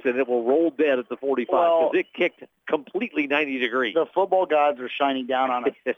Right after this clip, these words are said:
Speaker 2: Sean. So how many times have we seen a punt from Grinnell, from whomever,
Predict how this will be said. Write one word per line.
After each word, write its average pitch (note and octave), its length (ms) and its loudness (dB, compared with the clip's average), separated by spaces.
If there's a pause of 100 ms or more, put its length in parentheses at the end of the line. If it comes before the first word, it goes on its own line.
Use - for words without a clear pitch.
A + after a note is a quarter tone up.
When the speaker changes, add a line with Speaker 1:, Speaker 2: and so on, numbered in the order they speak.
Speaker 2:
Sean. C3+ 260 0
So D3+ 100 -4 (100)
how E3 120 2
many G#3+ 140 0
times E3+ 300 0
have D3 80 -4
we D#3+ 200 -10
seen D#3+ 120 -4
a C3 80 2
punt C3 420 -2 (100)
from D#3+ 240 0
Grinnell, D3 580 2
from D#3+ 200 0
whomever, D3 640 0